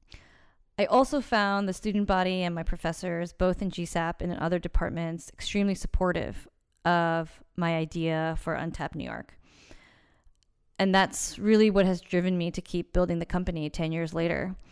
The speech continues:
I'll never forget Moji telling me, uh, not to give her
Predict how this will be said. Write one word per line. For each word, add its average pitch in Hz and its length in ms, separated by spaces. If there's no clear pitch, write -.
I'll 180 80
never 190 240
forget 175 580
Moji 180 540
telling 170 360
me, 160 440
uh, 160 260
not 165 320
to 190 80
give 165 260
her 165 300